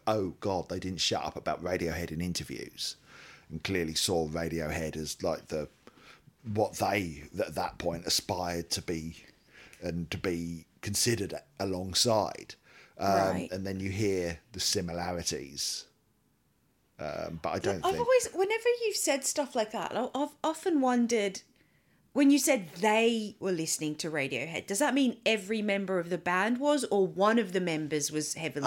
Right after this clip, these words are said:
Speaker 1: I don't
Speaker 2: influenced
Speaker 1: know.
Speaker 2: by Ra-,
Speaker 1: I,
Speaker 2: Radiohead
Speaker 1: I seem to remember
Speaker 2: and then
Speaker 1: they were
Speaker 2: brought
Speaker 1: all
Speaker 2: that
Speaker 1: quite,
Speaker 2: into the recording?
Speaker 1: there was a time when they were all quite Radiohead obsessed, because I think they saw, in a way, Radiohead as a sort of lifeline, because Radiohead was doing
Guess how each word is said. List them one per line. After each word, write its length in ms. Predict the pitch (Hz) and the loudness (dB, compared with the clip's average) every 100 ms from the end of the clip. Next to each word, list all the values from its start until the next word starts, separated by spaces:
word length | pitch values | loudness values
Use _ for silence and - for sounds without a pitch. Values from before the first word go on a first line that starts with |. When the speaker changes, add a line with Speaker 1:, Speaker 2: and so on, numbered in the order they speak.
| 139 | 2
Speaker 1:
I 20 | |
don't 40 | 107 | 2
Speaker 2:
influenced 300 | 160 139 - | 2 0 0
Speaker 1:
know. 100 | 165 | 0
Speaker 2:
by 40 | 143 | 2
Ra-, 60 | 151 | 0
Speaker 1:
I, 40 | - 156 147 | -2 -2 0
Speaker 2:
Radiohead 220 | 147 156 | 2 6
Speaker 1:
I 60 | |
seem 240 | 151 220 208 | 8 8 8
to 120 | 180 | 4
remember 260 | 170 170 156 | 6 8 8
Speaker 2:
and 80 | 185 | 8
then 60 | |
Speaker 1:
they 60 | 139 | 6
were 80 | 139 | 10
Speaker 2:
brought 160 | 139 | 10
Speaker 1:
all 120 | 135 135 | 12 10
Speaker 2:
that 240 | 135 - | 8 4
Speaker 1:
quite, 320 | 196 113 104 | 4 4 6
Speaker 2:
into 100 | 95 | 4
the 60 | 165 | 2
recording? 840 | 165 165 185 175 160 113 80 - | 0 -2 0 2 2 0 -4 0
Speaker 1:
there 120 | 135 | 4
was 200 | 139 151 | 8 8
a 40 | 127 | 6
time 300 | - 117 110 | 2 2 4
when 80 | 104 | 2
they 200 | 104 101 | 4 4
were 80 | 98 | 4
all 160 | 95 | 0
quite 540 | 90 - 90 87 80 - _ _ _ _ - | -4 -4 0 0 -2 -6 _ _ _ _ -10
Radiohead 580 | 95 92 87 80 87 80 | -2 -2 0 -2 -2 -2
obsessed, 880 | 82 - 95 80 - - - - - _ _ _ - - | -4 -2 0 -2 -4 -4 -4 -6 -12 _ _ _ -20 -8
because 320 | - 110 127 113 | -4 0 2 2
I 80 | |
think 240 | 110 135 117 | 0 -2 -2
they 140 | 101 | -2
saw, 560 | 104 - 120 104 92 - _ _ _ - | 0 2 4 4 2 -2 _ _ _ -8
in 120 | 101 | -4
a 40 | 98 | -2
way, 240 | 95 92 | 0 0
Radiohead 600 | 85 98 95 92 90 90 | -2 -2 0 -2 -2 -4
as 100 | 87 | -4
a 60 | 82 | -6
sort 240 | - 107 | -6 -4
of 60 | 87 | -4
lifeline, 840 | 90 90 101 - 110 104 135 170 - - | 0 0 0 -2 -2 0 0 -2 -6 -12
because 300 | 87 - 92 | -10 -6 -4
Radiohead 680 | 101 110 110 107 107 104 - | 0 2 2 0 0 -4 -6
was 140 | 92 | -10
doing 520 | - 101 98 92 90 | -2 0 0 -2 -6